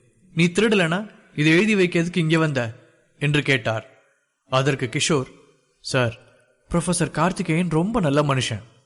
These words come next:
அவரை எனக்கு ரொம்ப பிடிக்கும். அவரோட பணத்தை திருடிட்டாங்கன்னதும் அவருக்கு இப்போ எவ்வளோ கஷ்டமா இருக்கும்னு யோசிச்சேன். திருடினது யாருன்னு தெரியாது, ஆனா அவரோட பணம் மட்டும் அவருக்கு கிடைச்சிட்டா அவர் சந்தோஷமா இருப்பாருன்னு தான் எப்படியாவது அந்த பணத்தை ரெடி பண்ணி கொடுத்துடலான்னு இப்படி எழுதி வச்சு அவரை தைரியப்படுத்த நினைச்சேன்"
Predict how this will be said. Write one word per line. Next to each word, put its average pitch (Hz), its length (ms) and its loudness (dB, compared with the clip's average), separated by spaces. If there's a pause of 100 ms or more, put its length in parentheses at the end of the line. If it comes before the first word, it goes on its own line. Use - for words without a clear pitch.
(300)
அவரை 135 280 0
எனக்கு 127 260 -2
ரொம்ப 202 320 -2
பிடிக்கும். 123 580 -2 (520)
அவரோட 123 300 0
பணத்தை 180 400 -2
திருடிட்டாங்கன்னதும் 156 920 -2
அவருக்கு 135 420 -2
இப்போ 120 160 -6
எவ்வளோ 185 300 0
கஷ்டமா 185 380 -2
இருக்கும்னு 151 420 0
யோசிச்சேன். 117 460 -4 (600)
திருடினது 202 360 2
யாருன்னு 147 380 2
தெரியாது, 131 540 -2 (140)
ஆனா 117 280 0 (260)
அவரோட 131 340 -2
பணம் 165 220 0
மட்டும் 196 240 0
அவருக்கு 175 240 0
கிடைச்சிட்டா 156 520 0
அவர் 135 240 -2
சந்தோஷமா 165 480 0
இருப்பாருன்னு 147 300 0
தான் 135 300 -2 (260)
எப்படியாவது 240 640 2
அந்த 160 160 0
பணத்தை 170 320 -2
ரெடி 156 120 2
பண்ணி 156 200 -4
கொடுத்துடலான்னு 147 800 -2
இப்படி 147 220 -2
எழுதி 165 280 4
வச்சு 151 380 -2
அவரை 127 240 0
தைரியப்படுத்த 151 640 0
நினைச்சேன்" 117 440 -6